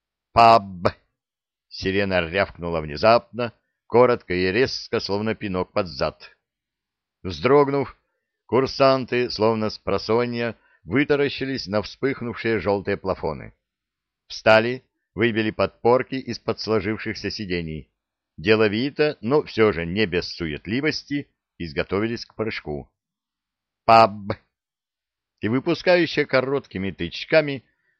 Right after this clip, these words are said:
направили первых десантников в короткие наклонные коридоры — ведущие к боковым дверям.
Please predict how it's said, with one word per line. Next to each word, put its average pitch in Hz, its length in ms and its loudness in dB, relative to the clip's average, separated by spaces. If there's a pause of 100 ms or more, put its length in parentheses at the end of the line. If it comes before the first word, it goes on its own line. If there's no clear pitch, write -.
направили 147 680 2
первых 110 480 0
десантников 92 880 -2
в - 180 -20
короткие 143 640 -2
наклонные 95 760 -4
коридоры — 78 800 -4 (400)
ведущие 151 640 -2
к 98 80 -14
боковым 85 560 -6
дверям. 67 600 -6